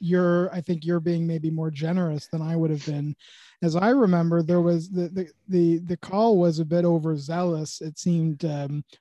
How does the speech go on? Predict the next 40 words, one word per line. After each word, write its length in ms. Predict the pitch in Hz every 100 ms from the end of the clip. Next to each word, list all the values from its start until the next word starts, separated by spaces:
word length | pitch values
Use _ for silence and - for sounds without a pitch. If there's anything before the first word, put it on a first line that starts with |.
| -
or 100 | 170
at 60 |
least 240 | 165 165 -
the 80 | 156
police 460 | - 170 185 -
response, 1000 | 147 - - 165 180 156 131 - - - - _ _ _
from 180 | 170 175
what 140 | 180
I 60 | 170
remember, 500 | 160 165 185 175 160
was 220 | 160 156
a 60 |
bit, 340 | 156 185 185 -
like, 600 | 202 165 160 156 147 - - _ _ -
excessive. 720 | 170 - 170 170 - 208 185
We 140 | 185
were 260 | 175 170 160
clearly 540 | - 185 190 180 175
just 340 | 147 170 160 175
youngsters, 920 | 165 175 - - 170 170 170 165 156
you 60 | 160
know, 280 | 156 156
maybe 400 | 156 170 165 170
there 160 | 160 165
was 160 | 165 156
a 40 |
bit 200 | 147 160
of 100 | 170
underage 520 | 175 175 175 170 151
drinking. 600 | - 165 170 170 165 165 - _ _
Not 240 | 170 143
me, 160 | 147 160
of 120 | 156
course, 300 | 160 156 151
I 120 | 151
was 200 | 147 147
of 100 | 135
age. 320 | 135 151 156 - _ _ _ 170
Um, 520 | 156 151 147 147 165 -
but 180 | 233